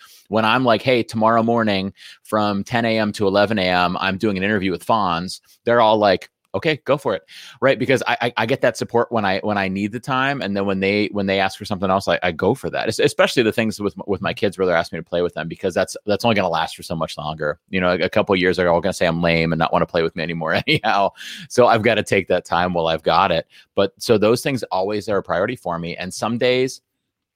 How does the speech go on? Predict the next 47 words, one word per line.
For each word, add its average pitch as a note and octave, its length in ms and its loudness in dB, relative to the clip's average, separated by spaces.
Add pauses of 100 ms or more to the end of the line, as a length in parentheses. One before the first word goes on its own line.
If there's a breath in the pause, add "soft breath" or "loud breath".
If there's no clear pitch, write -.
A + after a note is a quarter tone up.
(180)
I G2+ 100 0
manage G2+ 280 -2
to G2+ 40 -14
get A#2 80 2
in G#2+ 80 0
a G2+ 60 4
lot G2+ 160 4
of G#2 40 2
time G#2+ 180 0
to G#2+ 60 0
do G#2+ 140 2
work, G2 260 2
and G#2 80 0
other G#2 140 0
days A#2 220 -2
I G#2 100 0
don't. G2 380 -2
Like F2 280 -4
yesterday, A#2+ 760 2 (400 loud breath)
um, F2+ 460 -4 (120)
I, F#2+ 160 -2
I F2+ 120 -2
had F2 120 -4
some F#2 300 -4
adventures G2 560 -2
to A2+ 80 0
go G#2+ 120 4
on G#2 160 6
with G2+ 120 2
my G#2 120 4
kids. A2+ 320 4
I G#2 60 6
had E2 140 2
some F#2 100 -8
stuff A2 240 2
to G#2+ 80 -10
play A2 140 -2
with G#2 80 -2
my G#2 100 -2
kids. G#2+ 320 0
We G2 100 0
watched F#2 340 2
the G#2 60 -2
movie G2 280 2
Vivo G#2 420 4
last G#2+ 380 2
night A2+ 220 2